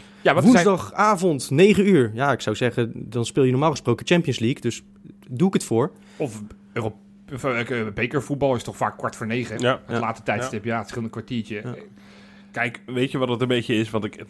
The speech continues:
Speaker 3: ik heb dat ook wel gevolgd. En er was ontzettend veel, eh, boosheid over. Van, want, hè, ja, wat moet ik nou met, eh, mijn kinderen? Want die kunnen nu niet naar die wedstrijd. Nou, A, dat is een beetje flauw reden, maar, eh, de kans dat je naar de wedstrijd kan,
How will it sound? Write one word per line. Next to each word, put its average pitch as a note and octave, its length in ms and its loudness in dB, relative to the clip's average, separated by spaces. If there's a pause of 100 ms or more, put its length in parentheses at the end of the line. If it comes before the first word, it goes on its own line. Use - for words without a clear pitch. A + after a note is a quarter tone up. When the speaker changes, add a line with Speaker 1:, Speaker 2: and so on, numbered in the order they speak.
Speaker 3:
ik F#2 120 -18
heb A2 80 -2
dat A2 160 0
ook A2 160 0
wel A2 100 0
gevolgd. G2+ 500 -2
En A2 100 -2
er G2+ 60 0
was G#2+ 140 -2
ontzettend B2 400 -2
veel, G#2 340 0
eh, G2 200 0
boosheid A#2+ 440 2
over. G#2+ 520 -4
Van, F#2+ 160 -16
want, F#2+ 200 -8
hè, G#2+ 360 -6
ja, G2+ 200 -6
wat G2+ 180 -8
moet G#2 120 -6
ik G#2 60 -12
nou G#2 140 0
met, G2 220 -6
eh, G#2+ 80 -6
mijn A2 120 -2
kinderen? B2 400 0
Want G#2+ 120 -4
die G#2 100 -8
kunnen G#2 240 2
nu G2+ 100 0
niet A#2+ 180 0
naar G#2 120 0
die G2 80 -2
wedstrijd. C#3 480 -4 (680)
Nou, G2 160 -2
A, A#2 220 2
dat G2 100 -2
is G2+ 60 -4
een F#2+ 60 -6
beetje G#2+ 220 0
flauw G#2 240 2
reden, F#2 340 0
maar, F#2+ 280 0
eh, D2+ 60 -12 (540)
de G2+ 80 -10
kans A2+ 200 2
dat A2+ 160 2
je B2 80 0
naar G2+ 120 2
de G2 60 -2
wedstrijd G2 420 -2
kan, F#2 320 -2